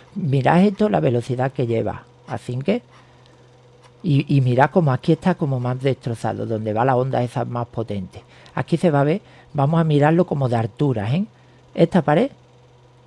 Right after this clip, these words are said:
ahí. Más baja,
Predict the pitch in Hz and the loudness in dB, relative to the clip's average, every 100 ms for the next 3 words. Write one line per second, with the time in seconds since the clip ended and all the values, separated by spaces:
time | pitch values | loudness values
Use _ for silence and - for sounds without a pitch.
0 | _ _ - - 120 120 - - _ _ | _ _ -18 -2 0 0 -2 -10 _ _
1 | - _ _ _ _ _ _ _ 123 123 | -20 _ _ _ _ _ _ _ -8 -6
2 | 123 127 120 139 190 202 196 - | -2 0 0 4 6 6 4 0